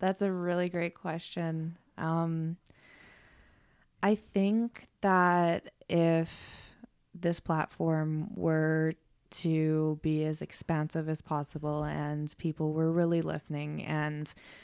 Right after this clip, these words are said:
we were to really focus on people and humanizing individuals, that first and foremost, I would say to focus on people's individual gifts and capacities, Jeremy, because that is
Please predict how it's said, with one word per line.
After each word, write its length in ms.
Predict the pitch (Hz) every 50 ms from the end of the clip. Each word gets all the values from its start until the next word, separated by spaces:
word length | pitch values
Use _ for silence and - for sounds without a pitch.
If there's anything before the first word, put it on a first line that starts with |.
| - - - - - - - _ _
we 320 | - 156 165 160 156 160 156
were 440 | 156 156 160 160 160 160 160 160 160
to 720 | 160 - - - - 156 156 156 156 156 156 156 156 156 160
really 300 | 165 170 165 165 165 160
focus 560 | - - 165 156 156 - 160 156 151 - -
on 300 | 82 156 156 151 151 151 - -
people 640 | - - 156 - - 151 151 151 - 160 151 - - _ _ _ _ _ -
and 340 | 156 160 156 156 156 156 -
humanizing 760 | - - - - 160 156 156 156 156 160 165 - - 160 160
individuals, 720 | 160 160 156 165 180 175 180 175 175 180 180 175 165 - -
that 500 | - 165 170 - 90 - 165 - - - - _ - - - - - - _ _ _ _ _
first 420 | - - - 165 160 165 165 - -
and 140 | 180 170
foremost, 1000 | - - 170 165 160 160 156 156 156 151 156 156 160 - - - - - - - - _ _ 269 - -
I 260 | 160 160 160 160 160 160
would 240 | 156 160 160 156
say 320 | 156 - - 156 156 156 156
to 140 | - - 160
focus 460 | 151 - 165 165 160 - 156 156 -
on 120 | 156 156 151
people's 360 | - 170 160 - 175 160 -
individual 480 | 165 160 175 175 - 170 - - - 170
gifts 280 | - 185 170 - -
and 80 | 165 160
capacities, 600 | - - 160 - - 139 - - - - - - -
Jeremy, 500 | - - - - - 190 190 - 180 185 _ _ - 175 160
because 680 | - 165 160 165 - 160 156 156 151 156 151 - - _
that 420 | - 156 160 156 156 160 160 - - -
is 720 | 196 175 175 160 160 160 156 156 151 156 165 - - -